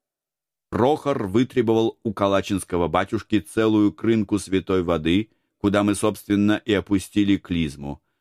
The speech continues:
хорошенько запечатав сосуд листком с лубочным изображением святого Георгия, поражающего змея,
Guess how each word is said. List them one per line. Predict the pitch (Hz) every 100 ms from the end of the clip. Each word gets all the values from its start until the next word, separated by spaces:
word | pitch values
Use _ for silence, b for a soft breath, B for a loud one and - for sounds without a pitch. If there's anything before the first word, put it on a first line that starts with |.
| _
хорошенько | 107 101 92 113 113 101 98
запечатав | 95 90 95 107 98 92
сосуд | - 92 87 139 139 - _ _ -
листком | 110 - - - 139 139 - _
с | -
лубочным | 120 123 107 139 - 123 113
изображением | 104 101 101 101 117 113 110
святого | - 101 90 113 107
Георгия, | 98 107 104 98 82 90
поражающего | 87 90 87 90 90 87 - 92 90
змея, | 85 90 90 80 69